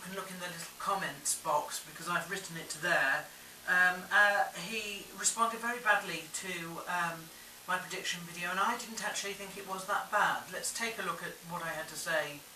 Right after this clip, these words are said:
for that. Uh, Nick Aussie, goodness knows how you say his name, him, <laughs> and Matt Riddle. Now, Matt Riddle is fighting out of Extreme Couture, and he has a perfect record of three. Um,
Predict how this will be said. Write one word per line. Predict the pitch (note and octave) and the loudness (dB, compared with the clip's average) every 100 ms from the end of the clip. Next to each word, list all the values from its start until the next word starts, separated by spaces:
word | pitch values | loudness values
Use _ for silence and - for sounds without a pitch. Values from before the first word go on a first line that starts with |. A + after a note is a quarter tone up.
| - - | -18 -14
for | E3 | -10
that. | D#3 D3+ - - | -8 -8 -8 0
Uh, | G#3 G#3 G3+ G3+ - A3 | 4 6 6 6 2 4
Nick | C#4 C#4 - - | 4 4 -4 2
Aussie, | G#3+ G#3+ A3 G3 - - - - - F3+ F3+ - - - - | 4 4 -2 -6 -12 -16 -16 -16 -12 -10 -10 -12 -14 -12 -2
goodness | F3 D3 - | -2 0 -4
knows | B2+ A#2+ | -4 -6
how | C3 | -6
you | B2 A#2+ | -6 -6
say | - C3 | -4 -2
his | B2+ B2+ | -4 -8
name, | B2 A#2+ A#2+ - - | -8 -8 -10 -10 0
him, | G3+ - E3 - - - | 2 2 -4 -12 -12 0
<laughs> | A#3+ A3+ C#4+ B3 - - - - - F#3 | 4 8 10 10 6 -2 -4 -4 0 4
and | F#3+ F#3+ F#3+ G3+ | 6 4 2 4
Matt | A3+ - G3 | 4 4 2
Riddle. | G#3 F#3 - D#3 | 2 2 2 0
Now, | G#3 G#3+ G3+ - - - - | 2 4 2 -4 -14 -10 6
Matt | C4 A#3+ | 6 8
Riddle | B3 B3 G#3+ | 4 4 4
is | G#3 | 2
fighting | - G#3 G3 G3+ | 2 2 2 -2
out | F#3+ | -4
of | - | -4
Extreme | F#3 - - F#3+ F#3 | -2 0 0 0 -2
Couture, | - - F#3+ E3+ D#3 F#3 | -8 -2 4 4 4 0
and | F#3+ | -2
he | A3+ | -2
has | B3+ | -2
a | B3 | -2
perfect | - G#3 G3+ F#3 - | 6 6 6 2 2
record | F3 F3+ E3+ - | 2 2 0 0
of | F3 | -2
three. | - - B3+ - - - - - - - - - | 0 6 8 8 4 -10 -14 -14 -14 -16 -10 2
Um, | F#3+ F#3+ | 4 4